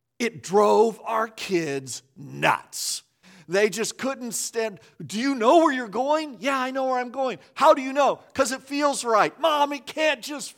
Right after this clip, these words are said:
feel right. You've gotta know." It was great. There was a sense from our kids, "Mom and Dad have lost it. They really don't know what they're doing." And this is re-, and it really kinda rocked their security for a little while.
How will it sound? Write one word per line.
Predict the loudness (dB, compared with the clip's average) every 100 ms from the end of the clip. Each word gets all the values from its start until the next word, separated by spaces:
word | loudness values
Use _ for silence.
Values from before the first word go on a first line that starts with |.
| -10
feel | -4 -2 -2
right. | -2 -2 -2 -4
You've | -10 -2
gotta | 0 0 -4
know." | -2 2 4 2 -2 -12 -8
It | -6
was | -6 -10
great. | -10 -2 0 0 -4 -12 _ _ _ _ _ _ _ _ _ -4
There | -2
was | -2 -2
a | -4
sense | -4 2 2 2 0
from | -12 -4
our | -4 -4
kids, | -8 -2 -2 -2 -8 _ _ _ _ _ _ _ _
"Mom | 0 4 4 2
and | -2 -8
Dad | -2 2 4 2
have | -2
lost | -4 0 2 0 -2 -6
it. | -6 -6 _ _ _ _ _ _ _ _ -20
They | -20 0 0 0
really | -2 -6 -6 -6
don't | -2 -2 -2
know | -2 -2
what | 0 -2 -2
they're | -8
doing." | -8 -8 -8 -6 -8
And | -8
this | -8 -8 -10
is | -10
re-, | -8
and | -6 -6
it |
really | -8 -6 -4
kinda | -6 -8 -6 -6
rocked | -2 -2 -2 -4 -10
their | -8 -8
security | -10 -16 -18 -16 -14 -12 -12
for | -12 -10
a | -8
little | -8 -8
while. | -10 -10 -12 -16